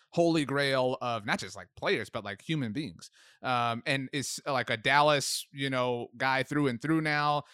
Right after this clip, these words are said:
huge member of the community, like, huge ambassador for the community,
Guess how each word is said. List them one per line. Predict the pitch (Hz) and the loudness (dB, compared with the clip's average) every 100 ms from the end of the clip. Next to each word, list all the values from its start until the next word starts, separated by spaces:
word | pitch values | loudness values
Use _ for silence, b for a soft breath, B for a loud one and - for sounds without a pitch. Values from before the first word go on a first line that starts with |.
| b | b
huge | - 165 185 175 | -12 -4 0 0
member | 151 160 156 | 0 0 0
of | |
the | 143 | 0
community, | 135 135 147 147 143 143 | -4 -4 -2 -2 -2 -2
like, | 131 120 | -2 -4
huge | 160 156 | 0 2
ambassador | 139 127 120 120 135 143 143 | 2 -2 -4 -2 -2 -4 -6
for | 135 | -6
the | 135 | -6
community, | 135 139 135 135 139 | -8 -6 -6 -4 -2